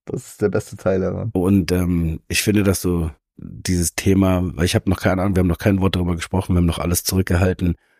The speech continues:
Speaker 2: Ähm, kannst du ja mal erörtern, worum es dir geht?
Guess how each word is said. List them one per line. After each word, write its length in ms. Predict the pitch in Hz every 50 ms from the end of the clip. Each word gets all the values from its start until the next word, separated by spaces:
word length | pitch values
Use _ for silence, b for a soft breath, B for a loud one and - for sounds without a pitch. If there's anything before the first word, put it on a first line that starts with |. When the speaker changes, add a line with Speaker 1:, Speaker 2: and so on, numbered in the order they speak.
| _ _ _ -
Speaker 2:
Ähm, 400 | - 80 73 71 71 73 73 69
kannst 260 | - - 90 80 - -
du 60 | 87
ja 60 | 82
mal 180 | 85 85 80 62
erörtern, 720 | 64 69 65 62 71 71 80 - - 76 69 73 76 73 - _ _ _ _ _ _ _ _ _ _ _ _ -
worum 240 | 101 87 82 82
es 120 | 85 78 -
dir 100 | - 80
geht? 400 | 76 80 85 87 85 - - -